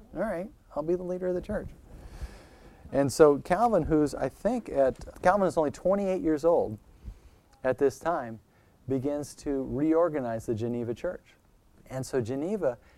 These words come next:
has just declared itself a neutral, uh, free, um, place, a free city. And so there's, there's a Catholic faction, there's a Protestant faction,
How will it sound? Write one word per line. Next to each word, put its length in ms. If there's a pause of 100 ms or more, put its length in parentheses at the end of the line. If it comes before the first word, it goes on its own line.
(100)
has 220
just 260
declared 420
itself 520
a 80
neutral, 640 (600)
uh, 160
free, 480 (680)
um, 280
place, 560
a 60
free 220
city. 360 (480)
And 120
so 200
there's, 320 (240)
there's 200
a 80
Catholic 540
faction, 640 (240)
there's 220
a 60
Protestant 680
faction, 720